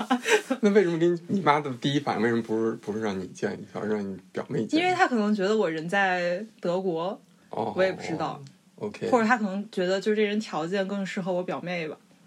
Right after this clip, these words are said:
Speaker 1: 所以这个大师就是那个盖，是不是？
Speaker 2: 对，就是那个盖。
Speaker 1: 啊，就是因为，但是之前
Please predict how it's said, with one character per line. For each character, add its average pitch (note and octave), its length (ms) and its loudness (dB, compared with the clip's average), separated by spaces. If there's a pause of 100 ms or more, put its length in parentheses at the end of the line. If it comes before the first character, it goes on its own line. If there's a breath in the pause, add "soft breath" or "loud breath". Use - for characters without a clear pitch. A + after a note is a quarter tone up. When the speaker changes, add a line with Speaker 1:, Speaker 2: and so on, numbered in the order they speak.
Speaker 1:
所 E3+ 140 6
以 - 20 8
这 F3 140 2
个 B2 240 4
大 C#3+ 240 2
师 C#3+ 340 0
就 C3+ 140 0
是 G#2 460 -2
那 G#2+ 100 -2
个 G#2 240 -2
盖， A2+ 320 -2
是 - 160 -12
不 - 80 -14
是？ - 80 -16 (260)
Speaker 2:
对， E3 200 4
就 G3 120 -4
是 F#3 60 -2
那 F3+ 80 -4
个 D#3 80 -6
盖。 E3+ 260 -6
Speaker 1:
啊， F3+ 80 2
就 B3+ 160 4
是 A3 200 0
因 F#3 120 2
为， F3+ 140 0
但 G3+ 160 6
是 D3+ 60 0
之 D#3 160 0
前 A2 520 -2